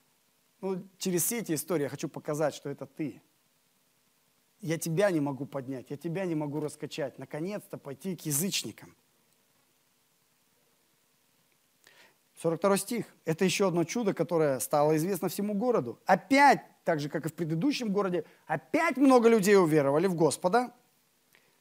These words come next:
но это не было целью Иисуса. Будет ещё одно чудо.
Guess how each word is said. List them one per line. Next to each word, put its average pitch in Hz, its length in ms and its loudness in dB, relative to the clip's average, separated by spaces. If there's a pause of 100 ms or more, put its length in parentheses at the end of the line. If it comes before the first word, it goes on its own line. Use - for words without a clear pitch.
(280)
но 175 160 0
это 190 160 -2
не 175 140 0
было 160 220 -2
целью 131 360 -8
Иисуса. - 380 -12 (1400)
Будет 180 260 -2
ещё 185 240 -4
одно 147 160 -2
чудо. - 320 -10